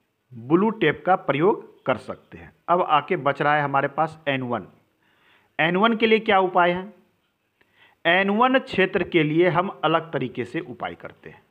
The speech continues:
क्योंकि ये जो क्षेत्र आता है हमारा, ये दोनों जोन, इसके उपाय अलग हैं। और एन एट के लिए एन एट और ई वन का कोई उपाय नहीं, अर्थात यहाँ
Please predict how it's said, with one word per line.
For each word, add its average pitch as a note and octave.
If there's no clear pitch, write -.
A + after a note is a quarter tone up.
क्योंकि D#3
ये F#3+
जो G3
क्षेत्र F3
आता B2
है B2+
हमारा, C#3
ये E3
दोनों D3
जोन, A#2+
इसके D3+
उपाय D#3
अलग B2
हैं। C#3+
और F3
एन F#3
एट G3+
के G3
लिए F#3+
एन F#3
एट D#3
और D3
ई E3
वन C#3+
का C#3+
कोई C#3
उपाय G#2+
नहीं, G2
अर्थात E3
यहाँ C#3